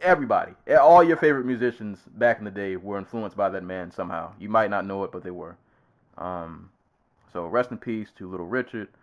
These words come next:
Uh, and lastly, rest in peace to Ahmaud Arbery, the, uh, gentleman in Georgia who was unfortunately murdered while he was outside just having a jog. Um,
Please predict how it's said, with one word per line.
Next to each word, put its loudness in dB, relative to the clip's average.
Uh, -8
and -10
lastly, 2
rest -2
in -12
peace -10
to -12
Ahmaud -2
Arbery, 4
the, -8
uh, -6
gentleman -8
in -10
Georgia -4
who -10
was -14
unfortunately -8
murdered -2
while -2
he -10
was -14
outside 0
just -20
having 0
a -12
jog. 0
Um, -12